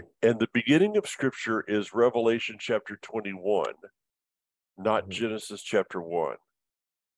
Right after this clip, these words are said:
Speaker 1: So if he began in, in Revelation chapter twenty-one with a dream, that there would be a people, that would be his,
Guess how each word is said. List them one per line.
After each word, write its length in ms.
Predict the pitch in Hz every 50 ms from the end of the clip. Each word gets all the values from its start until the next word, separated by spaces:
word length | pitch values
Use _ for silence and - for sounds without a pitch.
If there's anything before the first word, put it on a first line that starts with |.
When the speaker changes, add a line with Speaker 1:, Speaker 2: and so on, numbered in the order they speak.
| _ _ _ _
Speaker 1:
So 180 | - - 135 131
if 80 | 127 -
he 120 | - 165 170
began 720 | - - 135 - - - 170 208 196 127 95 87 87 92 98 104 - _ _ _ _ _ -
in, 320 | 110 113 113 110 110 107 101 - -
in 140 | 110 107 101
Revelation 580 | 98 110 117 120 131 131 120 120 123 - - -
chapter 320 | - - 120 107 - 110 101
twenty-one 640 | - - - 113 107 104 95 95 117 113 92 76 73 78 - _ _ _ _ _ _ _ _ _ _ _ _
with 160 | - 101 98 95
a 60 | 92
dream, 420 | - - 110 135 123 98 78 71 92 - _ _ _ _ _ _ _ _ _ _ _ _ _ _ _ _ _ _ _ _ _ _ _ _ _ _ -
that 140 | 101 101 -
there 120 | 107 107
would 200 | 110 113 113 -
be 100 | - 113
a 60 | 123
people, 500 | - - - 95 87 - 90 90 110 - _ _ _ _ _ _ _ _ _ _ _ _ -
that 80 | 95 90
would 160 | 95 95 -
be 100 | - 113
his, 600 | 101 - 90 78 73 82 98 - - - -